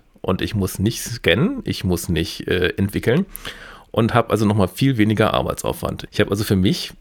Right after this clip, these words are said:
finde ich, irgendwie das Beste aus analoger und digitaler Welt zusammen in einer Kamera.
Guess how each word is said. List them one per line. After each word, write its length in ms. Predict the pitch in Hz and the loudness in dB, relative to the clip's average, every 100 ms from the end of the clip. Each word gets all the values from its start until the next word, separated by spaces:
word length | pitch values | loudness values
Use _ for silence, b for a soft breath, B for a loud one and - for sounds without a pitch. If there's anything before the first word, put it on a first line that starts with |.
| - - | -20 -10
finde 300 | - 92 - | 0 0 2
ich, 280 | 170 - | -2 0
irgendwie 420 | 139 143 139 135 143 B B B | 0 2 2 2 -2 B B B
das 140 | - 92 | -4 0
Beste 320 | - - 110 | 2 2 2
aus 120 | - | 0
analoger 640 | 101 107 113 123 127 127 - | 2 2 2 4 2 2 -2
und 120 | 104 | -2
digitaler 500 | 101 - 92 113 107 | 0 2 4 4 6
Welt 340 | 90 104 - - | 6 6 2 -8
zusammen 480 | - 104 90 101 98 | -2 2 4 4 2
in 40 | |
einer 200 | 98 92 | 2 0
Kamera. 460 | - 107 104 - | 0 -2 -2 -2